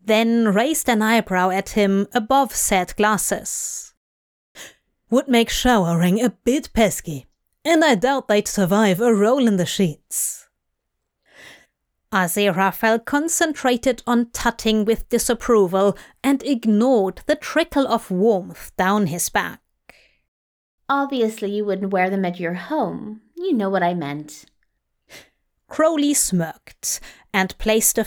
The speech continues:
Speaker 1: few more items on his plate. The choice seemed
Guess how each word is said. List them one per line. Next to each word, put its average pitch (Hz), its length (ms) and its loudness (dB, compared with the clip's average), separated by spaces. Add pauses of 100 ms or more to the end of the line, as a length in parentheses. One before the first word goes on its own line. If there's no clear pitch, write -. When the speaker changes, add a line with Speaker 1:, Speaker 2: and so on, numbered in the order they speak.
(120)
Speaker 1:
few 320 260 0
more 220 340 2
items 170 540 -8
on 185 180 -4
his 277 200 -2
plate. - 760 -14 (1120)
The 262 80 2
choice 254 500 0
seemed 262 460 -2